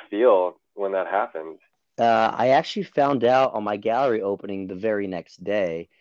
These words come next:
Speaker 2: Um, it, we are literally maybe an hour into the opening, and there's quite a, quite a few people in the gallery buying my art. And, you know, it was just a lot of really great energy. I was so excited and scared all, <laughs> all at the same time. And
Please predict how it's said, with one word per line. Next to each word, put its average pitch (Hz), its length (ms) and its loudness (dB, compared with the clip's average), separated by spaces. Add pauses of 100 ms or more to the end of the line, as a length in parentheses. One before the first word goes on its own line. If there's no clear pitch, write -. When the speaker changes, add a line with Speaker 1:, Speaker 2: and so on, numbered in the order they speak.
(540)
Speaker 2:
Um, 95 540 -6
it, 113 320 0
we 113 220 -4
are 107 120 2
literally 110 760 0 (360)
maybe 110 280 -2
an 98 120 -4
hour 107 360 0
into 104 160 -10
the 104 100 -4
opening, 101 560 -4
and 90 100 -6
there's 87 360 -8 (240)
quite 107 260 -4
a, 98 140 -4 (220)
quite 135 200 -6
a - 40 -10
few 110 180 -10
people 104 380 -10
in 98 60 -8
the 101 60 -8
gallery 98 760 -4 (280)
buying 95 320 -6
my 92 140 -6
art. 98 480 0
And, 87 260 -10 (580)
you 127 120 -4
know, 123 180 4
it - 20 6
was 120 120 0
just 123 180 -10
a 113 60 -6
lot 135 320 -6
of 110 120 -2
really 135 360 0
great 117 280 0
energy. 110 560 -2
I 101 60 2
was 95 140 -4
so 104 160 -6
excited 107 600 -4
and 87 300 -8
scared 107 480 -2
all, 95 220 0 (140)
<laughs> - 120 -20
all 104 180 -10
at 95 140 -12
the - 60 -20
same 101 260 -6
time. 98 340 -8
And 98 300 -8